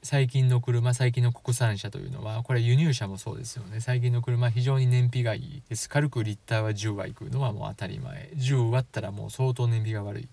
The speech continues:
ていうのが最近の車だと思うんですけども、私の判断基準、車を選ぶ基準に燃費の良さというのは全く関係ありません。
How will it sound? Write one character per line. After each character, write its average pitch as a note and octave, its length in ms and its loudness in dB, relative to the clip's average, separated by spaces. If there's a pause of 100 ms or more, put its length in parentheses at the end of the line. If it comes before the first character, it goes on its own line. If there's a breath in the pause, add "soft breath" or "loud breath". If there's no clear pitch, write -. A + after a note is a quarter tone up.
て - 80 -8
い B2 60 0
う A#2 40 2
の B2 100 2
が B2+ 220 -2 (420 loud breath)
最 A2 220 -2
近 G#2 180 -4
の G2+ 120 -6
車 G2+ 540 -6
だ A2+ 100 -6
と G2 100 -10
思 F#2 180 -10
う F2+ 40 -10
ん F#2 80 -14
で G2 80 -16
す - 100 -20
け - 80 -20
ど B2+ 100 -14
も、 A2 280 -8 (600)
私 C#3+ 320 0
の C#3+ 80 4
判 C3+ 280 4
断 C#3 180 4
基 B2+ 140 -4
準、 G#2+ 240 -6 (160)
車 C3 340 4
を B2+ 80 2
選 B2+ 220 4
ぶ G#2+ 100 -4
基 - 160 -10
準 G2 240 -6
に G2+ 200 -2
燃 A#2 180 4
費 B2+ 180 2
の A#2+ 140 6
良 B2 80 4
さ G#2+ 160 -4
と G2 80 -8
い G2 80 -8
う - 20 -8
の G2+ 180 -8
は A#2 200 -4
全 A#2 100 -2
く A#2+ 240 0 (240 loud breath)
関 A#2 220 2
係 G#2+ 400 -4
あ A2 80 0
り F#2 80 -4
ま F2 100 -6
せ A2 120 -10
ん。 - 60 -14